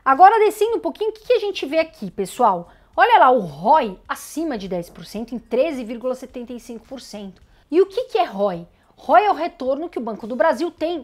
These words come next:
com o nosso valor, com o valor de terceiros que investem. E ele entrega um roi de treze vírgula setenta e cinco por cento acima de dez.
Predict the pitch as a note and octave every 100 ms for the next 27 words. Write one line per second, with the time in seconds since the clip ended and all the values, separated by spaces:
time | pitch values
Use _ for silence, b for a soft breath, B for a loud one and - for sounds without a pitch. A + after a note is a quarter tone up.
0 | - - F#4+ A4 G#4+ C#4+ C4+ C#4+ D#4+ F4
1 | F4 C#4 A#3 G#3+ G3+ - C4 C4+ B3+ B3+
2 | B3 F4 - - C#4+ D4+ - F4 F4 D4
3 | C#4 - F#3 b b b b D5 B4 C4+
4 | E4 D4+ B3+ D4 G#3+ A#3+ B3+ C#4+ - A#3
5 | D#4 G#3+ F#3+ G3+ A#3+ C4 C4+ C4+ C#4+ -
6 | C4 - F#4 - D4 D4 C4+ D4 D4 D4+
7 | C#4+ A#3 A#3+ -